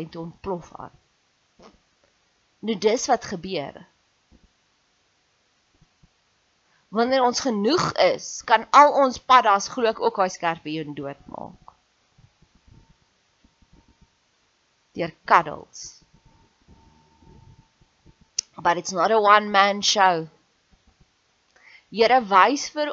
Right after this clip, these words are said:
ons die intensies van hierdie een se hart. Want baie kere doen baie goeie mense baie slegte goed,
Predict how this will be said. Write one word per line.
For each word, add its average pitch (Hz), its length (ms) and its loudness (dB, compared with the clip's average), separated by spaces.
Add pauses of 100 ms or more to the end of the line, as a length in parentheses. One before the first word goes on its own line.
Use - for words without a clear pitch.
ons 220 380 -6
die 202 160 -10
intensies 220 1000 -10
van 196 160 -6
hierdie 170 460 -8
een 175 180 -10
se 160 240 -12 (140)
hart. 143 260 -10 (800)
Want 214 280 -4
baie 262 420 -4 (100)
kere 240 320 0
doen 220 260 -8 (140)
baie 247 360 0
goeie 262 400 -4
mense 196 440 -8
baie 185 400 2
slegte 220 560 -6
goed, - 320 -10